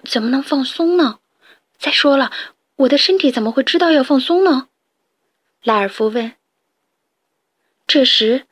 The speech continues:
卷毛老师的脸上又露出了那副让我们感到紧张的表情。“无论是发生病情，还是抵抗病菌，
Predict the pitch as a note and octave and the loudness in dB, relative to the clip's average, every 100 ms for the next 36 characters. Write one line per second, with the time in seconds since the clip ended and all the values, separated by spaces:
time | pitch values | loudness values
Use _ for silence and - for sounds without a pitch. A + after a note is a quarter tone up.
0 | _ _ _ - G#3 G3 C4 B3 - A#3+ | _ _ _ -4 -4 -2 -4 -2 0 2
1 | D4+ C#4+ G3+ - B3+ B3+ - - - F4+ | 2 2 0 -2 -2 -4 -8 -12 0 2
2 | D4 C#4 B3+ A#3+ A3+ A#3+ A#3+ - A#3 B3 | 4 4 2 0 -2 -2 -4 0 0 0
3 | - A#3 G3+ G#3 B3+ G#3+ - A3+ - G#3 | -2 0 0 -4 -4 -6 -6 -8 -6 -8
4 | - C4 E4 G4 C4+ - - G#3 - _ | -6 -6 -6 -8 -8 -8 -10 -10 -16 _
5 | _ _ _ _ _ _ _ _ _ _ | _ _ _ _ _ _ _ _ _ _
6 | _ _ G3 G3+ G#3+ A3+ A3+ A3+ C4 C4+ | _ _ 0 2 2 2 4 2 2 0
7 | D4 C#4+ D#4 A3+ - G3 A3+ D#4 _ - | 2 4 2 0 -2 -2 -2 -4 _ -10
8 | - G3 - A3+ A3+ G3+ B3 A3+ A#3+ A3 | -2 0 2 0 0 0 0 -2 -2 0
9 | A#3 C4+ | 0 0